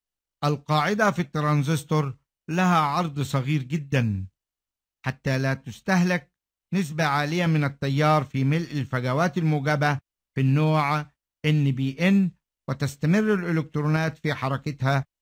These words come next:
لتصل إلى المجمع. علل: تفضل الإلكترونيات الرقمية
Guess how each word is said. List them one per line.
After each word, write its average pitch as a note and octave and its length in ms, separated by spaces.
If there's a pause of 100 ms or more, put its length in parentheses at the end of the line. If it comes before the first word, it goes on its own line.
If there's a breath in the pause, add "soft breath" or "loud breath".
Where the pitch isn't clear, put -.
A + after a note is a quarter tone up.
(180)
لتصل C3+ 460 (220)
إلى C3 180
المجمع. C#3 680 (840)
علل: C#3 580 (520)
تفضل F#3 600 (220)
الإلكترونيات D3 1160
الرقمية D3+ 800